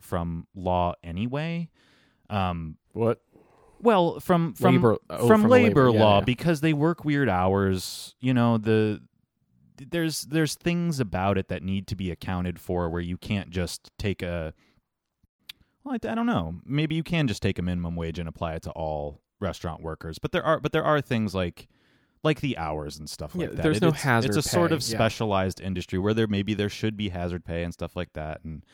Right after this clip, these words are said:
Speaker 1: working in a restaurant makes it harder to form a union because you have weird hours. Like, there's a lot of reasons why it got to be where it is, but I'd be
Speaker 2: Yeah.
Speaker 1: curious, I'd be curious what they are historically. Like,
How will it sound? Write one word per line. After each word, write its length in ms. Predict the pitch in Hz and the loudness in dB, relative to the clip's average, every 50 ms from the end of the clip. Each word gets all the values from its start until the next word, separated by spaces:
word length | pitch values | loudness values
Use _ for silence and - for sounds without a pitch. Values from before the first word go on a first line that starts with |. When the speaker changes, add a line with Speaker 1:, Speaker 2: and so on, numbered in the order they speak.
| _ _ - - - _ - | _ _ -20 -20 -20 _ 4
Speaker 1:
working 340 | 110 127 127 - 131 127 | 4 4 6 4 2 0
in 80 | 123 117 | 0 2
a 40 | 107 | 2
restaurant 360 | 95 92 95 - - 101 - | 0 0 0 -2 -4 -4 -4
makes 160 | 95 95 - | -4 -6 -6
it 100 | - 98 | -8 -10
harder 300 | - - 90 90 92 95 | -6 -4 -2 -2 0 -2
to 80 | 92 98 | -4 -4
form 280 | - - 101 95 98 | -6 -6 -4 -4 -4
a 40 | 98 | -4
union 540 | 92 78 80 87 87 87 87 87 87 85 85 | -6 -6 -4 -4 -2 -2 -2 -2 -2 -2 -4
because 380 | 85 85 - - 87 87 87 90 | -6 -8 -8 -8 -8 -6 -6 -6
you 80 | 90 | -6
have 180 | 85 90 87 80 | -6 -6 -6 -4
weird 220 | 90 92 90 85 | -4 -4 -4 -4
hours. 340 | 80 78 80 80 80 80 - | -6 -6 -6 -6 -6 -6 -8
Like, 140 | 85 - - | -10 -8 -6
there's 160 | 151 156 151 | -6 -6 -4
a 20 | |
lot 220 | 151 156 156 190 202 | -6 -6 -6 -6 -6
of 100 | 156 110 | -6 -6
reasons 500 | 117 120 127 123 110 107 104 92 78 78 - _ _ - _ _ | -4 -4 -4 -4 -2 -4 -4 -4 -6 -10 -16 _ _ -20 _ _
why 420 | - 101 90 92 95 92 92 92 90 | -20 -12 -6 -4 -2 0 0 0 -2
it 180 | 87 - _ | -4 -6 _
got 200 | - 85 80 - - | -6 -6 -6 -8 -14
to 100 | - 82 | -18 -18
be 340 | 76 _ - 85 80 82 | -16 _ -14 -12 -8 -6
where 240 | 85 85 85 80 76 | -6 -4 -4 -4 -4
it 80 | 73 78 | -6 -8
is, 160 | 78 82 82 | -8 -8 -8
but 160 | - 95 87 | -6 -6 -4
I'd 60 | 90 | -2
be 80 | 170 156 | 0 -2
Speaker 2:
Yeah. 80 | 117 - | -2 -2
Speaker 1:
curious, 400 | - 165 156 131 110 101 - - _ - | -2 0 0 2 0 0 -2 -8 _ -16
I'd 220 | - 101 110 113 | -14 -10 -10 -8
be 140 | 110 131 123 | -6 -8 -8
curious 340 | - - 156 160 143 104 - | -8 -6 -6 -4 -4 -4 -6
what 240 | 90 85 92 - - | -4 -4 -4 -4 -4
they 200 | - 90 87 85 | -4 -6 -6 -4
are 240 | 78 80 82 80 76 | -4 -4 -4 -4 -4
historically. 640 | 76 73 - - - 82 80 78 76 - - 71 71 | -8 -10 -14 -12 -8 -8 -8 -8 -8 -10 -12 -14 -12
Like, 200 | 76 76 - | -12 -14 -14